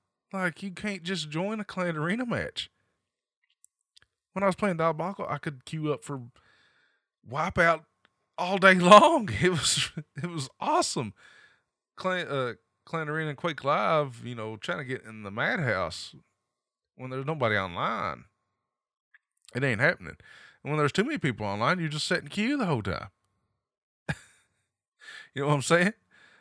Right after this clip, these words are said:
So, eh, Wipeout on, on Diabolical, I was, like, in and out. Like, it was better than any matchmaking I've ever played. Now, it does have faults. Like, let's not get, uh,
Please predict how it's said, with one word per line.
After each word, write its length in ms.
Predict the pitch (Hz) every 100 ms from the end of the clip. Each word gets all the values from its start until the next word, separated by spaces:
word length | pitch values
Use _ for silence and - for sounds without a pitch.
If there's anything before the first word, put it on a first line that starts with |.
| _ -
So, 180 | - 131
eh, 60 | 101 95 - _ _ _ _
Wipeout 580 | - 196 262 254 202 196 -
on, 300 | 127 123 -
on 160 | 131 135
Diabolical, 680 | 151 135 113 190 277 - -
I 100 | -
was, 240 | 160 139
like, 200 | 127 117 -
in 180 | 139
and 140 | 127 117
out. 340 | 139 131 -
Like, 220 | 117 120 - _ _ _ _ _ _ _ _ -
it 160 | 196 180
was 340 | 147 127 123 -
better 320 | 156 160 160
than 380 | 147 165 143 131 -
any 240 | 175 180
matchmaking 560 | 160 226 233 180 175 170
I've 160 | 170
ever 160 | 175 180
played. 500 | 170 202 311 233 117 - _ _ _ _ _ _ _ _ _ _ _ _ _
Now, 240 | 175 160 156
it 80 |
does 160 | 151 127
have 180 | 113 82
faults. 480 | - - - - -
Like, 220 | 160 156
let's 220 | 165 151
not 160 | 139 -
get, 160 | 90 - _ _
uh, 60 | -